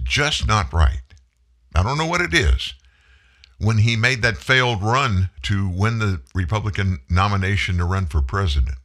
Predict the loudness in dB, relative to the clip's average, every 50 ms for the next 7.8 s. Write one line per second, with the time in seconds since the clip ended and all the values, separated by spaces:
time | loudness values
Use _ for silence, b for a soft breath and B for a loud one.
0 | _ b b b b b b b b b b b b b b b -2 0 0 2
1 | 2 0 -2 -4 -6 -4 -2 2 2 2 2 0 -2 -4 -4 -2 -2 -2 -2 -2
2 | -2 -4 -4 -6 -6 -6 -2 -2 0 0 0 0 -2 -4 -4 -4 -4 -4 -2 -4
3 | -2 0 0 0 0 0 0 0 0 -2 -2 -2 -2 -2 0 0 0 0 0 0
4 | 0 0 -2 -2 -4 -4 -4 -2 -2 0 0 0 0 0 0 0 0 0 0 -2
5 | -2 -4 -2 0 2 2 2 0 -2 -4 -10 -12 b b b b b b b b
6 | b b b b b b b b b -4 -2 -2 0 0 0 0 2 2 2 2
7 | 0 0 0 0 0 0 -2 -2 -4 -4 -2 0 2 2 2 0